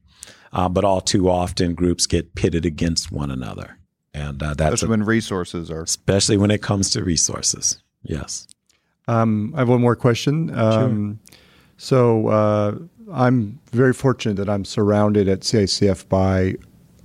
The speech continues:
Speaker 3: really brilliant people of color.
Speaker 1: Yes.
Speaker 3: And they tell me all the time and, um, that, you know what, a lot of these, you know, these racist systems that we have in this country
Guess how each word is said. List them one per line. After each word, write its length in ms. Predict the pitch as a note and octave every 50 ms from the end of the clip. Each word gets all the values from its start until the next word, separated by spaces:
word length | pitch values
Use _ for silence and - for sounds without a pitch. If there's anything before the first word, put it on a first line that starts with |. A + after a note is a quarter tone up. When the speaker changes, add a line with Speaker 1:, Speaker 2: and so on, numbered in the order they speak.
| _ _ _ -
Speaker 3:
really 600 | B2 A2 A2 A2 A2+ A#2 A#2 A2+ G#2+ G2 G2+ G2
brilliant 540 | E2+ F#2 G#2+ G#2 G#2 G2+ F#2+ G2+ G2 - - _ _ - - - G2 F2 - - - _ _ _ - -
people 260 | - C3 - - F2+
of 120 | F#2+ - -
color. 360 | - G#2+ F2+ F2 E2+ E2+ - - _ _ _ _ _
Speaker 1:
Yes. 380 | - - B1 - - - - - - - - - - _ _ - _ -
Speaker 3:
And 500 | A2 G#2+ G#2 G#2 G2+ G2 G2 G2 F#2 F2+
they 160 | G2 A2 A2
tell 260 | - - C3+ A#2 A2+
me 140 | A2 G#2+ G#2+
all 140 | G#2 G2 F#2+
the 80 | F#2+
time 580 | - - B2+ B2 B2+ A#2+ A2+ G#2 G2 G2 G2 G2
and, 240 | F#2 F2+ F2 F2+ - - - -
um, 560 | F#2+ F#2 F#2 F#2 F#2 F2+ F2 F2 F2+ F2+ F2
that, 340 | G2 G2+ G2 G2 F#2+ - - - - - - - _ _ -
you 60 | B2
know 120 | A2+ A2 G#2+
what, 280 | A2 A#2+ B2+ - - - - _ _ _ _ _ _ _ _ _ _ _ - - -
a 40 |
lot 200 | A#2+ A2+ A2+ C3
of 60 | C#3+ D3+
these, 280 | D3+ D3+ C#3+ C3+ -
you 280 | B2+ A#2+ - - F3 C3
know, 180 | A2 A#2 C3 - _
these 240 | - A#2 B2 - -
racist 560 | - A2 G2+ G2 A2 A#2+ C3+ - - D#3+ C#3+
systems 640 | - - - E3+ - - - A#2+ G2+ F#2+ G2 F#2 F2
that 120 | G#2+ G2+
we 140 | G#2+ A2 G#2
have 260 | A2+ A2+ B2 C3 A2
in 80 | G#2 G2+
this 160 | G#2 G2+ -
country 640 | - - E3 F#3 - - - F#2 F2 F2 F#2+ G#2+